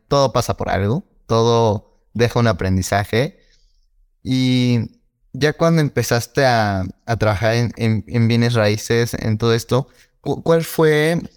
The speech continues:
cuál fueron los aprendizajes que te dejó ya, ya estando desde este punto, ya estando trabajando, ya que te estaba yendo bien? O sea, ¿cuál fue la, así que tú hubieras dicho, "Si me hubiera gustado que,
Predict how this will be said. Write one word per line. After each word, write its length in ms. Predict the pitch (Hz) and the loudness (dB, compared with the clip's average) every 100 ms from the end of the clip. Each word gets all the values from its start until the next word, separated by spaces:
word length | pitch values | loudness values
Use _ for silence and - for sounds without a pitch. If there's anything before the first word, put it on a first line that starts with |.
| _ _ - - | _ _ -20 -2
cuál 180 | 160 160 | 0 2
fueron 220 | 165 160 | 0 0
los 140 | 139 | -2
aprendizajes 720 | - 113 110 107 - 120 147 - | -4 -2 -2 0 -2 -2 -4 -4
que 120 | 101 | -4
te 140 | 101 | -2
dejó 580 | 98 95 110 156 240 _ _ _ - | -2 0 0 0 -4 _ _ _ -4
ya, 220 | 120 113 _ _ _ | -2 -2 _ _ _
ya 220 | 113 120 | -2 -2
estando 920 | 120 - 127 123 127 127 123 117 104 - | -2 -2 -2 0 0 2 2 2 0 -2
desde 300 | 110 107 113 | -2 0 -2
este 200 | - 120 | -2 -4
punto, 360 | - 113 - | 0 -2 0
ya 120 | 101 107 | 0 -2
estando 480 | - 113 113 113 | 0 2 2 2
trabajando, 520 | 101 98 95 107 107 110 | 2 0 0 0 0 0
ya 140 | 107 | -2
que 120 | 113 | -4
te 120 | 104 104 | -4 -4
estaba 280 | - 107 | 0 0
yendo 320 | 107 104 107 101 | 2 2 2 2
bien? 260 | 95 95 _ _ _ _ | 0 -4 _ _ _ _
O 100 | 107 | -4
sea, 140 | 110 107 | -2 0
¿cuál 200 | 127 127 | -2 0
fue 160 | 131 | 0
la, 280 | 123 120 107 | 0 0 0
así 180 | 104 107 | -4 -6
que 120 | 107 | -6
tú 120 | 120 | -2
hubieras 180 | 117 110 | 0 0
dicho, 200 | 110 113 | -2 -4
"Si 120 | 117 | -2
me 80 | 113 | 0
hubiera 300 | 113 135 156 | 0 0 0
gustado 520 | 160 117 127 123 120 - | -2 -4 -2 0 -2 -2
que, 360 | 104 92 - | -2 -2 -6